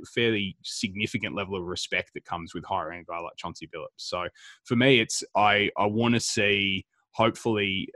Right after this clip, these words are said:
the candidates that go through to the next round, offense is emphasized, because we know that that's the area that we've got to improve in. Um, Alex, do you, uh, do you think that this will be, uh, a case of the more experienced coaches will get through to the next round,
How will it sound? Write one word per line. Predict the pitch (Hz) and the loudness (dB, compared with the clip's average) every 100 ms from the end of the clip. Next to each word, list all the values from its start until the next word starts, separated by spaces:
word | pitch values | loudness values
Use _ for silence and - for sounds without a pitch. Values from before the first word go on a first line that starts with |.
| - | -14
the | 95 98 | -6 -6
candidates | - 110 110 98 85 | -2 -2 0 -2 -2
that | 98 | -4
go | 101 | -4
through | 92 110 | -4 -4
to | 98 | -4
the | 95 | -4
next | 95 - - - | -6 -6 -10 -6
round, | 95 92 95 92 _ 98 | -4 -2 -4 -6 _ -6
offense | 101 - 98 - | -4 -4 -6 -6
is | 82 | -6
emphasized, | 85 - 95 - 57 - - - _ | -6 -6 -8 -8 -10 -12 -16 -18 _
because | 110 117 98 | -6 -6 -4
we | 113 | -2
know | 113 120 123 | 2 4 4
that | 104 | 2
that's | 90 90 | -4 -6
the | - 92 | -4 -4
area | 90 90 | -4 -6
that | 87 | -8
we've | 80 80 | -10 -10
got | 80 | -12
to | |
improve | 82 85 - 87 87 | -12 -12 -12 -10 -12
in. | - 107 - - - - - | -14 -20 -20 -20 -20 -20 -4
Um, | 101 104 104 - _ | 0 0 0 -4 _
Alex, | - 120 117 - | -2 0 0 0
do | 120 | 4
you, | 127 147 147 139 113 - | 8 10 8 6 0 -4
uh, | 101 98 101 | 0 2 2
do | - 127 | 0 0
you | |
think | 139 156 139 | 2 0 -2
that | - | -2
this | 113 107 - - - | -2 0 -2 -6 -6
will | 101 104 | -6 -4
be, | 95 104 98 98 98 95 87 _ _ _ _ _ _ - | -2 0 2 2 0 -2 -6 _ _ _ _ _ _ -6
uh, | 98 98 98 90 - | 0 2 4 2 0
a | 101 | -4
case | - 98 101 - | 0 0 2 0
of | 95 92 92 - - - | 0 0 -4 -10 -16 -14
the | 98 101 | -4 -2
more | 98 101 | 0 -2
experienced | 95 - - 101 110 127 - | -2 -6 -6 -2 2 2 0
coaches | - 117 - 131 120 | 2 2 4 0 2
will | 123 | 2
get | 123 - | 2 2
through | 131 | 4
to | 123 | 6
the | 123 | 4
next | 117 - | 2 0
round, | 110 110 185 294 | -2 -2 -2 -4